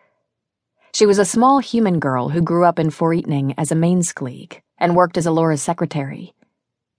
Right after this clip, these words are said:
Since I'd been running the palace, I'd inherited Joss as my own assistant.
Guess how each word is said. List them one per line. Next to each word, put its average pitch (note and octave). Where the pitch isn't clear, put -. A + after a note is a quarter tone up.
Since F#3
I'd F#3
been F3+
running F3+
the D#3+
palace, F3+
I'd F#3
inherited F#3
Joss C#3
as D3+
my E3
own E3+
assistant. -